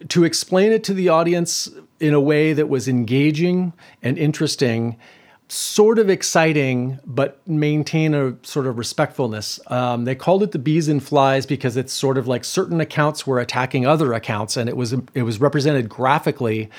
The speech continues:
through these visuals that were very interesting, and it was bees and flies. The temptation was to make it as exciting as possible, and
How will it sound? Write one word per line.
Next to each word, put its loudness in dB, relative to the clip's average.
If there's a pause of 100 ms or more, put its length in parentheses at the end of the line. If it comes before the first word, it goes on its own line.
(300)
through 0
these 0
visuals 2
that -2
were -2
very 0
interesting, -2
and -2
it -4
was -2
bees -6
and -2
flies. -2 (400)
The -2
temptation 2
was -2 (120)
to 0
make 0
it 6
as -2
exciting 0
as -2
possible, -2 (400)
and -2